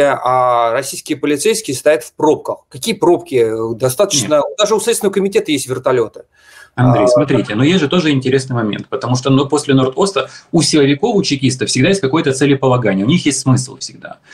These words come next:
Speaker 2: Вот Норд-Ост — это условно закрытие Н Т В окончательное. Э, школа в Беслане — это введение, э, это отмена губернаторских выборов. Ш-, здесь и, и получается, и там, и там они накапливали эти жертвы, чтобы их было много.
Speaker 1: А вот
Speaker 2: Здесь
Speaker 1: я не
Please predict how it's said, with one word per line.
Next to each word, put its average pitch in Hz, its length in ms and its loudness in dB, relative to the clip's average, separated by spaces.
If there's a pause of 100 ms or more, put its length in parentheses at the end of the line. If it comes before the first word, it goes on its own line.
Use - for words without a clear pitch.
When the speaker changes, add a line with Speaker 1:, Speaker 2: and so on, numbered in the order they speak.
(120)
Speaker 2:
Вот 143 200 0
Норд-Ост — 180 560 -2
это 135 140 0
условно 139 320 0
закрытие 139 460 0
Н 127 140 0
Т 127 100 0
В 104 60 0
окончательное. - 880 -6 (320)
Э, 131 520 0
школа 190 380 -2
в 143 40 -6
Беслане — 202 580 -2
это 151 440 0
введение, 151 760 -2
э, 131 100 -2
это 151 260 -2
отмена 165 320 -4
губернаторских 135 720 -4
выборов. 95 320 -18 (640)
Ш-, - 320 -4 (180)
здесь 143 520 0 (220)
и, 160 160 0
и 151 140 -2
получается, 170 460 -2
и 151 80 -4
там, 185 260 0
и 170 40 -6
там 226 200 -2
они 175 160 -2
накапливали 143 640 -2
эти 98 160 -4
жертвы, 104 560 -12
чтобы 147 280 2
их 147 120 0
было 147 180 2
много. 120 480 -4 (640)
Speaker 1:
А 151 80 0
вот 165 140 2
Speaker 2:
Здесь 180 260 2
Speaker 1:
я - 40 2
не - 60 0